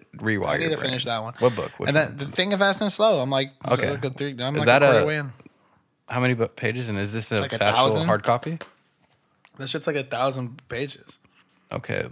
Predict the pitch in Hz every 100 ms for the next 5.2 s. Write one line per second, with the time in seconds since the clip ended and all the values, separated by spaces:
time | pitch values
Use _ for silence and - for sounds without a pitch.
0 | - _ - - 95 90 - _ - 107
1 | 107 98 95 - 104 - 104 98 - 98
2 | 98 95 - - 87 107 127 165 226 202
3 | 98 98 95 101 104 98 - 95 107 117
4 | 113 117 - - 170 240 269 233 170 123
5 | 170 165